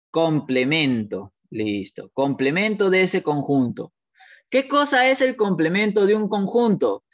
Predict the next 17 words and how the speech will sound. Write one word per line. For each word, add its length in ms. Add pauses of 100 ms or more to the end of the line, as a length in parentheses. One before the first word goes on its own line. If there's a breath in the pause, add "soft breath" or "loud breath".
(140)
Si 240
tú 160
sabes 420
cuáles 320
son 240
los 200
elementos 760
que 120
pertenecen 920
al 260
universo 720
de 140
ese 200
conjunto, 720
al 180
conjunto 560
universal, 880